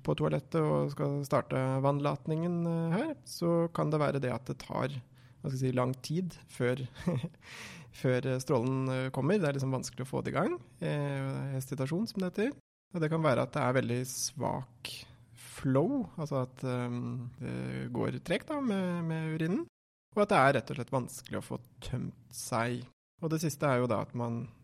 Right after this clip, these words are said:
ikke sant, i det man er, hva skal jeg si, ferdig å tømme blæren, så, så får man det som heter etterdrypp, altså at det kommer urin ut, hva skal vi si, godt etterpå da. Det er de to, liksom,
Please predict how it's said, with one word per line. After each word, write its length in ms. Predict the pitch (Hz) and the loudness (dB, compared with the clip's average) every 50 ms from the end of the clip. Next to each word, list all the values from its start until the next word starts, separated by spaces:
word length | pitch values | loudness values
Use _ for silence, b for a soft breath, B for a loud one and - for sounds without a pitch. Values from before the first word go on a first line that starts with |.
| 147 | -10
ikke 160 | - 147 147 - | -8 -8 -6 -6
sant, 200 | 127 123 131 139 | -6 -6 -4 -4
i 60 | 127 117 | -2 0
det 100 | 123 123 | 0 0
man 200 | 110 110 110 113 113 | 0 0 0 0 0
er, 160 | 110 113 - 110 - - | -2 -2 -4 -6 -10 -12
hva 140 | - - 117 | -12 -10 -8
skal 100 | - 120 | -8 -8
jeg 80 | 123 123 | -8 -8
si, 120 | - - | -10 -10
ferdig 400 | - 147 131 123 - - - 117 | -8 -6 -6 -4 -4 -4 -4 -4
å 80 | 120 123 127 113 - - - - - - - - - - - - - - - - - - | -4 -4 -6 -6 -8 -12 -18 -20 -20 -20 -20 -20 -20 -20 -20 -20 -20 -20 -20 -20 -18 -6
tømme 340 | - 156 147 143 151 147 147 151 147 147 143 143 147 147 151 | -4 -2 0 0 0 0 0 0 -2 -4 -4 -4 -6 -4 -2
blæren, 260 | 151 170 208 302 311 262 - | 0 0 0 0 -2 -4 -4
så, 180 | - 160 156 156 | -4 -4 -4 -4
så 100 | 151 160 147 | -4 -6 -4
får 140 | - 127 117 | -4 -2 -2
man 140 | 123 127 | 0 -2
det 80 | 113 110 | -2 -4
som 80 | 117 - | -4 -4
heter 160 | - 135 131 | -2 -2 -2
etterdrypp, 460 | - - - - - - 110 - - - - | -2 -4 -6 -10 -6 -4 -4 -4 -4 -4 -6
altså 180 | - - - - | -4 -4 -6 -10
at 120 | - - | -8 -8
det 80 | - - | -8 -8
kommer 320 | - - - - - - - - - - | -6 -8 -6 -6 -6 -6 -8 -12 -12 -12
urin 320 | - - - - - - 147 - - - - - - - | -10 -8 -8 -8 -8 -8 -10 -12 -14 -20 -20 -20 -16 -10
ut, 420 | - - - - - - - - - - - - | -8 -8 -8 -8 -12 -16 -18 -18 -18 -20 -16 -12
hva 80 | - | -10
skal 140 | - - 139 | -8 -8 -6
vi 60 | - - | -6 -6
si, 80 | - - | -6 -6
godt 280 | - - - - - 107 | -6 -8 -8 -8 -8 -10
etterpå 260 | - - - - - - | -10 -10 -12 -12 -12 -12
da. 80 | - - _ _ _ _ _ _ _ _ - - | -12 -16 _ _ _ _ _ _ _ _ -8 -8
Det 80 | 120 | -6
er 160 | - - - - - - | -6 -8 -10 -14 -8 -6
de 80 | 151 147 | -4 -2
to, 100 | - 120 113 117 127 135 - | -2 -2 -2 -2 -4 -6 -6
liksom, 240 | - - - 123 | -6 -6 -6 -8